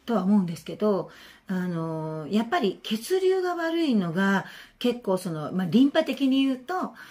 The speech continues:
そのリンパの流れが悪いのが結局血の巡りも悪い。まあ、隣に隣接してますのでね、リンパとその血管とか。で、その、これをやるとね、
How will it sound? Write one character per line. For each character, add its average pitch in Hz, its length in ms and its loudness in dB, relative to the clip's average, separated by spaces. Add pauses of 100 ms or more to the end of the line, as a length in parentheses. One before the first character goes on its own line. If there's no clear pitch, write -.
(180)
そ 202 140 -4
の 185 120 -2
リ 262 140 2
ン 381 80 0
パ 196 180 0
の 180 40 -2
流 185 160 0 (100)
れ 247 100 0
が 202 120 2
悪 208 260 2
い 226 160 2
の 196 160 0
が 269 400 0 (240)
結 214 220 0
局 190 260 0
血 214 180 -2
の 208 120 4
巡 208 260 4
り 202 80 2
も 196 160 2
悪 190 220 2
い。 170 80 -4
ま 185 100 -2
あ、 185 40 -2
隣 214 420 4
に 233 180 4
隣 214 200 4
接 220 260 -2
し 220 40 -6
て 220 80 0
ま 208 160 2
す 214 120 -10
の 165 100 -8
で 160 140 -6
ね、 208 260 -6 (300)
リ 214 120 6
ン 214 100 4
パ 185 180 -2
と 233 400 2 (100)
そ - 180 -6
の 165 300 -4 (160)
血 - 240 -4
管 190 220 -2
と 190 140 -6
か。 156 340 -6 (340)
で、 254 220 -2 (180)
そ 240 220 -4
の、 214 500 0 (420)
こ 311 140 -4
れ 392 100 2
を 415 120 0
や 403 140 -4
る 403 100 0
と 262 120 0
ね、 185 380 -2